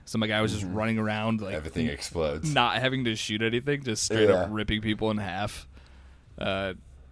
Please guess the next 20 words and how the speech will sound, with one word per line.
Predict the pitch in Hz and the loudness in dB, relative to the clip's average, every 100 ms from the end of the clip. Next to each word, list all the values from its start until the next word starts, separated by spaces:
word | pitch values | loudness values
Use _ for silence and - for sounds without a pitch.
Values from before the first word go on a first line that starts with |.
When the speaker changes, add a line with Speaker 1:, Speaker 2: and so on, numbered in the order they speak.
| - - - - | -20 -20 -20 -8
Speaker 1:
yeah, | 123 131 98 107 | -2 -2 -2 -8
man. | 113 127 98 | -2 -2 -2
Speaker 2:
Did | 90 | 0
you | 110 | 6
Speaker 1:
It | |
Speaker 2:
guys | 110 104 | 6 6
get | 113 | 2
to | 120 | 4
a | 95 | 6
boss | 90 92 | 4 2
fight | 110 107 | 0 2
at | 113 | 4
all? | 117 - - - - - - - - - - - - - - - - | 4 2 -20 -20 -20 -20 -20 -20 -20 -20 -14 -14 -14 -20 -20 -4 0
Speaker 1:
I | 196 | 2
don't | 381 254 - | 0 -4 -12
th-, | - - - - | -20 -20 -20 -14
I'm | - 190 | -4 -2
not | 277 320 - | -2 -2 -4
Speaker 2:
'Cause | 85 | 0
Speaker 1:
sure. | 165 180 95 71 | 4 4 4 -4